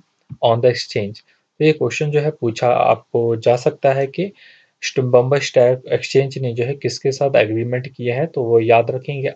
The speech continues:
आईसीसीआई के साथ किया है। और इसकी फुल फॉर्म जो होगी वो क्या होगी, इन्वेंटिवप्रेन्योर चैम्बर ऑफ कॉमर्स एंड इंडस्ट्रीज। तो ये क्यों इन्होंने स्टार्टअप किए, ये क्यों इनके साथ जो है एग्रीमेंट किया है,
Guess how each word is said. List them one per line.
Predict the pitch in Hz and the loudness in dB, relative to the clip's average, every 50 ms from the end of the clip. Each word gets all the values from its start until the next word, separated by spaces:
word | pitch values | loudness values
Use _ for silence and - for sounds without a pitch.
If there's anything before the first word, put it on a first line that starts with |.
| - | -2
आईसीसीआई | 120 123 127 131 127 - 127 113 113 - 120 117 110 110 107 107 | -2 -2 -2 -2 -4 -6 -8 -8 -6 -4 0 2 2 2 0 -2
के | - - 113 | -4 -4 -4
साथ | - - 110 110 110 - - | -2 0 -2 -2 -2 -6 -8
किया | 113 113 113 | -6 -6 -4
है। | 113 127 135 135 - _ - - - - - _ _ - | -4 -6 -8 -8 -12 _ -20 -20 -20 -20 -20 _ _ 0
और | 127 | 0
इसकी | 123 - - - 139 | 0 -2 -4 -6 -6
फुल | 139 - 123 117 | -6 -6 -8 -4
फॉर्म | 113 - 123 120 123 127 | 2 4 4 4 4 2
जो | 127 131 127 | -2 -2 -2
होगी | 127 127 127 123 | -2 -2 -4 -2
वो | 120 113 110 | -2 -2 -2
क्या | - - 117 | 0 2 2
होगी, | 113 113 113 113 120 131 170 170 - _ _ _ _ _ _ - | 2 2 2 -2 -2 -4 -6 -6 -8 _ _ _ _ _ _ -4
इन्वेंटिवप्रेन्योर | 139 127 123 120 117 117 120 120 123 123 123 - 139 139 135 131 123 117 113 - - 120 127 127 117 107 107 117 160 160 _ _ _ _ _ | -2 0 2 2 4 4 4 4 2 0 -4 -4 -2 -2 -2 -2 -2 -4 -4 -2 -2 0 0 2 2 2 2 2 2 0 _ _ _ _ _
चैम्बर | - - 127 123 123 127 139 139 | 2 2 2 4 2 0 0 2
ऑफ | 143 139 139 143 _ | 2 0 0 -2 _
कॉमर्स | - - 110 110 117 127 131 127 - 139 | 2 2 2 2 2 -2 -4 -4 -4 -6
एंड | 135 139 123 | -6 -4 -4
इंडस्ट्रीज। | 110 107 101 110 107 107 - - - 113 107 107 - - _ _ _ _ _ _ _ _ _ | -6 -4 -4 -4 -4 -4 -4 -6 -4 -4 -4 -4 -8 -14 _ _ _ _ _ _ _ _ _
तो | - 123 | 2 4
ये | 123 120 120 - | 4 4 2 -2
क्यों | - 147 147 147 151 | -4 -2 0 0 0
इन्होंने | 147 147 143 143 143 143 | 0 -2 -2 -2 -2 -4
स्टार्टअप | 135 - - 139 127 127 135 139 139 _ - | -4 -2 0 0 0 2 0 -2 -2 _ -4
किए, | 135 131 131 127 | -2 0 0 0
ये | 127 131 135 131 131 127 127 131 | 2 4 4 4 4 4 0 -4
क्यों | - 156 151 147 | -4 -2 -2 -2
इनके | 143 135 135 135 | -2 -4 -6 -6
साथ | 131 - 139 135 | -2 0 -2 0
जो | 135 139 131 | 0 0 0
है | 131 | 0
एग्रीमेंट | 127 117 113 117 123 131 131 127 | 0 0 -2 -2 -2 -4 -4 -6
किया | - - 120 117 117 127 | -4 0 0 0 2 0
है, | 165 | -2